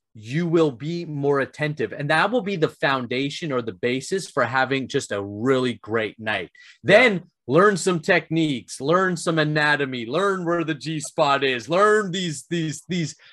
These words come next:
Speaker 2: Position.
Speaker 1: technical
Speaker 2: Yeah.
Speaker 1: things.
Speaker 2: Yeah.
Speaker 1: And
Speaker 2: Yeah.
Speaker 1: you could take it up a notch and you could do all kinds of cool stuff. Like, you know, most women can squirt, but most men don't know how to make that woman squirt.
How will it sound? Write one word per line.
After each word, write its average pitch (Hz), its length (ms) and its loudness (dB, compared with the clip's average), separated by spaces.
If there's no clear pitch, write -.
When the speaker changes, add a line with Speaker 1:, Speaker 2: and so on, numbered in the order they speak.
Speaker 2:
Position. 175 280 2
Speaker 1:
technical 202 440 4
Speaker 2:
Yeah. 123 80 2
Speaker 1:
things. 127 640 0
Speaker 2:
Yeah. 110 360 0
Speaker 1:
And 190 260 4
Speaker 2:
Yeah. 104 180 -4
Speaker 1:
you 185 160 0
could 165 180 -2
take 190 240 2
it 190 100 4
up 247 180 2
a 185 60 -2
notch 139 400 -2
and 143 120 -6
you 160 80 -4
could 160 180 -2
do 165 260 0
all 180 200 2
kinds 202 300 0
of 160 160 -4
cool 196 260 -2
stuff. - 520 -4
Like, 156 240 0
you 165 120 0
know, 170 320 0
most 165 500 -4
women 160 360 -4
can 123 200 -8
squirt, 175 680 4
but 156 180 0
most 165 360 2
men 175 260 0
don't 151 240 2
know 156 200 2
how 180 240 0
to 160 80 -2
make 151 300 -4
that 127 200 -4
woman 120 300 -6
squirt. 190 520 0